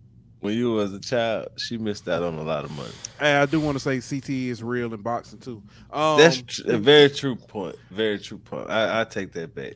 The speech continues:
Speaker 1: Maybe he
Speaker 2: I,
Speaker 1: got C T E.
Speaker 2: I, I'll say this. Bud Crawford already showed up to the, to the,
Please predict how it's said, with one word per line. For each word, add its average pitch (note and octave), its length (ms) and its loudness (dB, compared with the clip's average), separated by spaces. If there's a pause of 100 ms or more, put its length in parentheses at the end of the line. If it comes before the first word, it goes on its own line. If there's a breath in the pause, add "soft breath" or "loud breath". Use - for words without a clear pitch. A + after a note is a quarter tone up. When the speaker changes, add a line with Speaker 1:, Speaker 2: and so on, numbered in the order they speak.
(140)
Speaker 1:
Maybe G#2+ 280 -4
he G#2+ 60 -6
Speaker 2:
I, G#2 100 -6 (120)
Speaker 1:
got E2+ 80 -6
C D#2+ 160 -14
T - 180 -18
E. - 180 -18 (200)
Speaker 2:
I, D#3 160 -6
I'll E3+ 200 2
say C#3 220 -4
this. G2+ 320 -10 (2000 soft breath)
Bud G#3+ 320 8
Crawford F3 400 6
already C3+ 400 4
showed A#2 380 -4
up A#2+ 220 -6
to A#2 180 -8
the, G2+ 280 -8
to - 200 -8
the, G2 220 -8